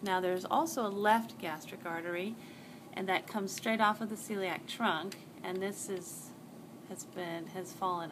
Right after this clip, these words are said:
away, but it's, um, should be attached right here, and so this would be the left gastric artery,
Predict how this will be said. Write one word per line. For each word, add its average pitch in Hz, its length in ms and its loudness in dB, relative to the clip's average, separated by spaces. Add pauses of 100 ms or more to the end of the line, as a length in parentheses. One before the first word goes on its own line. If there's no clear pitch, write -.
(140)
away, 175 580 -2 (760)
but 185 120 0
it's, 180 300 -2 (120)
um, 170 360 -2 (1080)
should 196 220 -2
be 190 120 2
attached - 500 2
right 175 200 -2 (100)
here, 254 320 6 (280)
and 185 220 -2
so 185 160 -2
this 208 260 -2
would 196 180 -6
be 185 320 0 (340)
the 180 60 -4
left 175 360 0
gastric 214 420 2
artery, 269 520 0